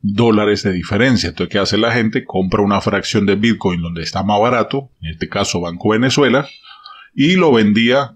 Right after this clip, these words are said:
al banco mercantil, me lo pagaban en el banco mercantil,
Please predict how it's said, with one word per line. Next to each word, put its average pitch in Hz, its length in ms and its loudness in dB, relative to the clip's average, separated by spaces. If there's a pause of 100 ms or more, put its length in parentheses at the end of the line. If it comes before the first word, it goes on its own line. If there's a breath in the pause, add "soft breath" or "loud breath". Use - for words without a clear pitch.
al 95 180 -4
banco 90 340 -2
mercantil, 92 580 0
me 98 120 0
lo 85 120 -4
pagaban 87 360 -4
en 87 120 -2
el 80 80 -6
banco 80 300 -4
mercantil, 101 600 -2